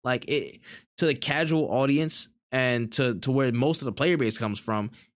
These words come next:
it's not sustainable. You know what I'm saying? And that's where number, I think that's, that's one of the main reasons where numbers have dwindled, because you haven't taken care of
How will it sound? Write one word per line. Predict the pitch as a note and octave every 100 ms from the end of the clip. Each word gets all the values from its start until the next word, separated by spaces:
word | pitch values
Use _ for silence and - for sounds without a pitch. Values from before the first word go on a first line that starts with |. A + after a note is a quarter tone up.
| -
it's | A#2 -
not | C3+ C#3 D3 -
sustainable. | - B2 - D#3+ E3 F#2+ - -
You | A#2
know |
what | C3
I'm |
saying? | C3 C#3+ D3+
And | B2+ B2
that's | C#3
where | C#3+
number, | B2+ B2+ C3 C3+
I | -
think | D#3 D3+
that's, | C3 C3 -
that's | C#3 C3
one | C3+
of |
the | B2
main | C3+ B2+
reasons | D3 C3 A2+
where | A#2
numbers | A2+ C3 C3 A#2+
have | A2
dwindled, | A2+ D#3 F#3+ A#2 E2 - - -
because | A#2+ A#2 C#3+ B2
you | B2+
haven't | - C#3 D3 C#3 -
taken | - C3+ C#3 B2+
care | - C3 B2+ E2+
of | G#2+ G#2 G#2